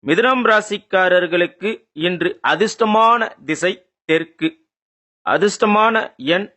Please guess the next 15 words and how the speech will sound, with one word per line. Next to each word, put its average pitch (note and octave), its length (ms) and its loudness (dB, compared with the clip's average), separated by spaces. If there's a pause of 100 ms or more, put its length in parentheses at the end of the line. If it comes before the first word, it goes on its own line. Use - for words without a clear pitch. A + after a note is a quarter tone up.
ஆறு, D3 560 2 (680)
அதிர்ஷ்டமான G#3+ 920 0
நிறம் E3+ 360 -2 (200)
வெள்ளை G3 680 0
நிறம். C#3+ 360 -2 (680)
இன்று G3 600 0
மிதுனம் A#3+ 600 0
ராசிக்காரர்களுக்கு F#3+ 1200 0 (240)
நட்சத்திர A3 760 -2
பலன்களை F#3 540 2
பற்றி F3 520 -2
விரிவாக D#3 580 0
பார்ப்போம். C3 520 -2 (920)
மிருகஸ்ரீடம் G#3+ 840 2 (140)
நட்சத்திரக்காரர்கள் F3+ 1040 0